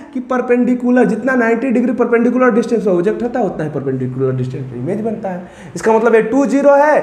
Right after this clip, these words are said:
तो ये कहाँ बनेगा भाई? ज़ीरो टू पे बनेगा, खत्म काम। Is it okay? और निकालना चाहते हो तो निकाल भी सकते हो यार, कोई दिक्कत नहीं है। दो मीटर है, दो मीटर से क्या length निकाल सकते हो? दो मीटर से क्या निकाल सकते हो? ये दूरी निकाल सकते हो।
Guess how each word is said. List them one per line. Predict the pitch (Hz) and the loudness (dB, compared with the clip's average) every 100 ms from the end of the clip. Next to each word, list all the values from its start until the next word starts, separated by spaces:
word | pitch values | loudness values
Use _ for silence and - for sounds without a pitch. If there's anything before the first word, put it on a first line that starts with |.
| - - - | -2 -12 -14
तो | 180 | -10
ये | 190 | -8
कहाँ | 208 233 | -4 -4
बनेगा | 240 240 233 | -2 -2 0
भाई? | 254 339 359 - - | 2 2 -2 -10 -10
ज़ीरो | 190 254 | -8 -8
टू | 233 240 | -10 -10
पे | 247 | -12
बनेगा, | 240 240 247 | -12 -10 -10
खत्म | 240 262 233 | -8 -8 -6
काम। | 247 240 - - - - 190 | -6 -8 -10 -18 -20 -12 -4
Is | |
it | 202 | 0
okay? | 240 233 269 - - - | 0 0 0 -2 -12 -4
और | 208 | -2
निकालना | 220 220 220 | 2 4 4
चाहते | 220 185 165 | 2 0 -2
हो | 147 | -6
तो | |
निकाल | 139 135 170 | -6 -4 -4
भी | 175 | -4
सकते | 190 - - | -6 -8 -8
हो | 165 | -6
यार, | 160 160 | -6 -6
कोई | - 156 | -6 -6
दिक्कत | 147 147 151 | -6 -6 -6
नहीं | 143 | -2
है। | 160 | -2
दो | 156 175 | 2 4
मीटर | 185 185 202 | 4 4 4
है, | 214 226 - - - - | 4 4 0 -10 -16 -10
दो | 147 175 | -4 -2
मीटर | 175 185 | 0 -2
से | 175 170 | -4 -4
क्या | 175 | 0
length | 180 185 180 | 0 0 -2
निकाल | 190 196 185 | -2 0 0
सकते | 190 190 | -2 -2
हो? | 196 233 - - - - | 0 0 0 -8 -14 -8
दो | 156 180 | -2 2
मीटर | 190 190 180 | 4 4 2
से | 202 | 0
क्या | 196 196 | 0 0
निकाल | 196 196 | 0 0
सकते | 190 196 180 | 0 -2 -2
हो? | |
ये | 165 | -2
दूरी | 160 175 | 0 0
निकाल | 180 175 170 | -2 0 0
सकते | 170 165 165 | -2 -6 -4
हो। | 165 | -4